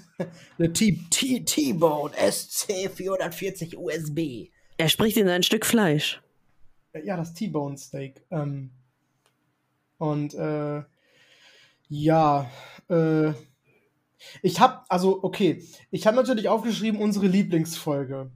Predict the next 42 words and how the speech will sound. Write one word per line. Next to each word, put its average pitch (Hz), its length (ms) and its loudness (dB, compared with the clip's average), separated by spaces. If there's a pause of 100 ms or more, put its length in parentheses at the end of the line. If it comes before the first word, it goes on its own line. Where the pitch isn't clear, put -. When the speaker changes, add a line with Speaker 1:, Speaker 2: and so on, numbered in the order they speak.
(400)
Speaker 1:
Natürlich 185 840 2 (220)
weil 180 200 4
wir, 185 280 4
weil 180 220 4
wir 190 120 4
natürlich 185 480 2
jetzt, - 500 -4 (220)
<laughs> - 720 -6
weil 190 140 4
wir 226 80 6
natürlich 214 340 0
jetzt, - 380 -2 (540)
ah, - 180 -6
das 165 120 -6
ist 240 140 -2
das, 262 200 0
das, 185 220 -6
ihr 208 100 0
müsst 233 160 0
auch 220 80 -2
verstehen, 196 380 -2
ich 190 140 -4
und 190 180 -4
Sarah, 127 360 -10
ne? 180 240 -10
So, 131 180 -10
pass 160 180 -16
mal 160 100 -8
auf. 127 200 -12
Wir 156 100 -4
sind 262 160 0
Real 247 520 6
Talk, 165 340 -2
ich 233 140 -8
und 202 100 -2
Sarah. 139 320 -6
Wir 175 80 2
sind 190 160 4
natürlich 196 500 -2 (460)
beide 156 200 4
am 147 120 -4
Arbeiten 180 840 -2